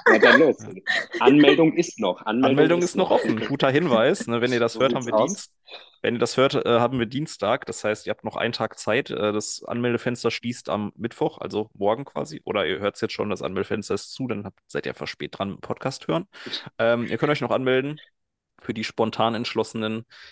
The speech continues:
Speaker 2: Ähm, ja, ist noch möglich. Und ja, wenn ihr nicht dabei sein wollt, äh, beim Spielen, könnt ihr natürlich trotzdem vor Ort sein, um zuzuschauen, ne?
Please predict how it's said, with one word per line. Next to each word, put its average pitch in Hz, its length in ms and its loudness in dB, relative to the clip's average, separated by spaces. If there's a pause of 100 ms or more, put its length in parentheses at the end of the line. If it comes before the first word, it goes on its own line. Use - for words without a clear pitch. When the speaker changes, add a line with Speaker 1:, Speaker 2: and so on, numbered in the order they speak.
(240)
Speaker 2:
Ähm, 101 560 -2
ja, 95 120 -4
ist - 180 -10
noch 107 140 -4
möglich. 110 560 -4
Und 98 440 -4
ja, 95 200 -2
wenn 95 100 -4
ihr 87 140 -8
nicht - 500 -6 (280)
dabei 101 380 -2
sein 92 380 -4
wollt, 107 480 -2
äh, 101 160 -6
beim 73 360 -8
Spielen, 127 300 -8
könnt 107 180 -6
ihr 101 60 -4
natürlich 101 240 -12
trotzdem - 380 -8
vor - 180 -6
Ort 104 180 0
sein, 104 160 -2
um 92 120 -12
zuzuschauen, - 640 -4 (180)
ne? 117 260 -6